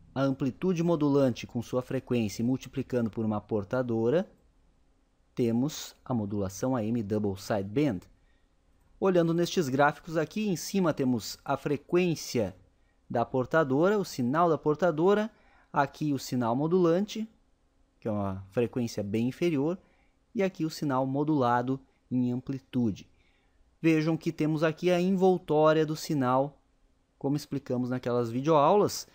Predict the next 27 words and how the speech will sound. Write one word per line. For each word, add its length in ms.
e 520
a 160
Double 340
Sideband 540
viabiliza 580
o 20
projeto 480
de 120
receptores 1000
muito 400
simples, 600
com 180
pouquíssimos 800
componentes, 880
como 200
também 440
demonstramos 520
naquela 300
videoaula. 480
Normalmente 680
utiliza-se 800
a 80
Double 320
Sideband 500
com 220
portadora 640
suprimida, 840